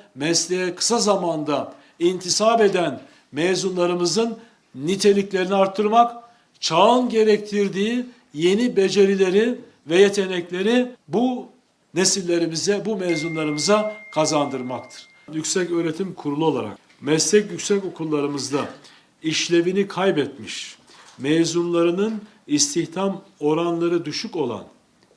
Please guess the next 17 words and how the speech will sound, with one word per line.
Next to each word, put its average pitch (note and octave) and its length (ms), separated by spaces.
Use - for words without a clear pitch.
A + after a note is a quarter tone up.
veya C#3+ 500
artık D3+ 420
sektör G3 460
tarafından E3+ 760
talep F3 420
edilmeyen D#3+ 600
programların B2 800
gözden D#3 480
geçirilmesi, C3+ 920
bu B3 140
tür A#3 180
programların B2+ 720
ya F#3+ 200
kapatılması C#3+ 840
ya E3 200
da D#3+ 100
güncel D3 600